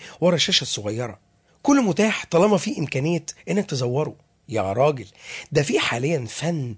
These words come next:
اسمه ديب فيك. بقول لك فن، application يخليك تلبس صورة اي شخص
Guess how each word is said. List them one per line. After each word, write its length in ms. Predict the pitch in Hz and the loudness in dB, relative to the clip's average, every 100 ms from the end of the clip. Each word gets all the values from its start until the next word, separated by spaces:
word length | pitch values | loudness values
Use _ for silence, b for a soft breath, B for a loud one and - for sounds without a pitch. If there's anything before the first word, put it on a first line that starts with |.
| _ | _
اسمه 400 | 180 - - 156 143 b | 0 0 0 -4 -6 b
ديب 280 | 147 143 202 - | -4 -2 -2 -4
فيك. 480 | - 120 - - - b b b | -6 -6 -8 -16 -20 b b b
بقول 340 | 123 - 175 | -2 0 0
لك 220 | 180 - - | 0 -4 -10
فن، 400 | - - 226 123 - _ b b b - | -6 2 2 2 -8 _ b b b -6
application 640 | 127 143 - 202 - 101 - B B | -6 -6 -4 0 0 0 -6 B B
يخليك 640 | 151 - 226 202 233 165 | 0 4 4 6 4 2
تلبس 400 | - 202 147 131 | 0 0 0 0
صورة 340 | - 175 139 123 - | 0 2 2 0 0
اي 180 | 190 160 | 0 2
شخص 380 | 208 - - | 2 2 -2